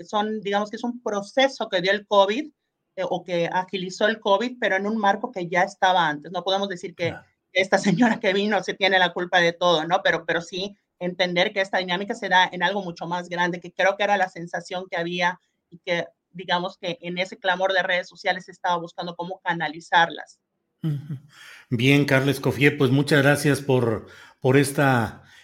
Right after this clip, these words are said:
Speaker 2: este asomo a este tema que realmente tuvo mucho movimiento en redes, tanto en el propio Space como en discusión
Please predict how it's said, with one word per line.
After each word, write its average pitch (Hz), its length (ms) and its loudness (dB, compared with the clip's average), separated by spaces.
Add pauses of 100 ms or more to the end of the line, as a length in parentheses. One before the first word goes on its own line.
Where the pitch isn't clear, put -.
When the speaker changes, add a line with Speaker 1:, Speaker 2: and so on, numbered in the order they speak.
Speaker 2:
este 135 300 0
asomo 165 540 2
a 135 120 2
este 139 260 -4
tema 147 360 -2
que 123 100 -6
realmente 135 760 -2 (100)
tuvo 143 220 0
mucho 170 360 0
movimiento 127 560 -2
en 113 100 -2
redes, 151 600 0 (180)
tanto 127 280 -2
en 117 80 0
el 113 140 -2
propio 139 280 -4
Space 170 380 -2
como 135 200 -2
en 120 80 0
discusión 139 680 -4